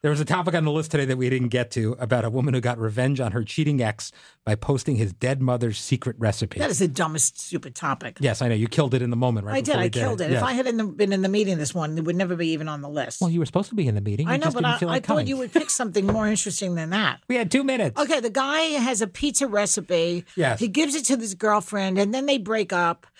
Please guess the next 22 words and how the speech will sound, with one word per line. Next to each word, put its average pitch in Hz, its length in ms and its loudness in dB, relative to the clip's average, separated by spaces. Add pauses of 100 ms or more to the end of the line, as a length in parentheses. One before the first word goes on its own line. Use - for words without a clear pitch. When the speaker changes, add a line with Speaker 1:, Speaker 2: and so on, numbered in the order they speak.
(200)
Speaker 2:
and 208 160 0
she 294 240 2
wants 247 380 -2
to 233 100 0
u-, 226 200 2
he 254 200 2
wants 262 340 -2
the 247 80 -2
recipe 208 460 0
back 175 480 0 (200)
so - 160 -4
that 214 140 2
he 233 140 0
can 196 180 0
have 202 220 0
his 175 160 -4
new 254 260 0
girlfriend 170 760 -2 (240)
make 220 300 4
the - 140 -6
pizza. 156 520 0
Speaker 1:
Yeah. 370 260 2